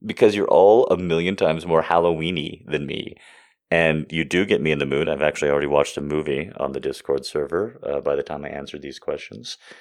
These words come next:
I watched, uh, uh, we watched Addams Family Values. And I actually made a request. I don't know when it's gonna be, uh,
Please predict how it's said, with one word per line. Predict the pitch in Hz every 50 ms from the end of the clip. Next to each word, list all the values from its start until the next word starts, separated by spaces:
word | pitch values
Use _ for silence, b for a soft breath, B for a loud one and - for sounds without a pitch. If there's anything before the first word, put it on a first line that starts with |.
| B B B B B B B _ _
I | 76 76
watched, | 71 69 67 65 64 - - -
uh, | 69 67 65 65 65 67 67 _ _ _ _ _ _ _ _ _ _ _ _ _ _ _ _ -
uh, | - 71 67 65 64 65 64 - - -
we | - 82
watched | 92 104 107 - - -
Addams | 98 107 135 147 135 -
Family | 127 127 139 147 147
Values. | 123 120 120 147 160 - - - - - - B B B B B B B B _
And | 85 85 85 85 82 82 80 78 -
I | - 80
actually | 71 80 92 117 - - 117 104
made | 95 92 82
a | 82
request. | 76 78 - - 120 135 139 - - - -
I | - -
don't | 80 67 -
know | 76 76
when | 67 69 71 69
it's | - -
gonna | - 78 69
be, | 69 71 82 92 95 90 92 92 85 - _ _ _ _ -
uh, | - 71 71 71 - 85 - - -